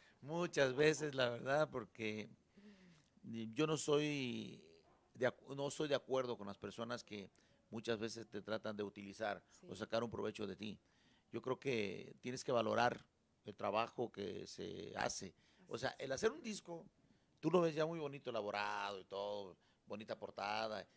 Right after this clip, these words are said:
Speaker 1: y las canciones ya ahí
Speaker 2: ¿Y a la hora
Speaker 1: sonando.
Speaker 2: de?
Speaker 1: Pero eso requiere de mucho tiempo porque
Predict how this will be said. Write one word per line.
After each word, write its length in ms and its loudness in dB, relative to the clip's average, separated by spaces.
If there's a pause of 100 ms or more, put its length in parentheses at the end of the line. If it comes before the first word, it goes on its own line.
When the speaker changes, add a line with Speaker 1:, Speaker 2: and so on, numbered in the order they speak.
(120)
Speaker 1:
y 80 -16
las 160 -8
canciones 500 -12
ya 140 -2
ahí 360 -6
Speaker 2:
¿Y 40 -12
a 40 -10
la 180 -4
hora 280 0
Speaker 1:
sonando. 140 -6
Speaker 2:
de? 160 -8 (500)
Speaker 1:
Pero 540 6 (480)
eso 240 -4
requiere 460 -2
de 80 -4
mucho 360 0
tiempo 480 -4
porque 500 -12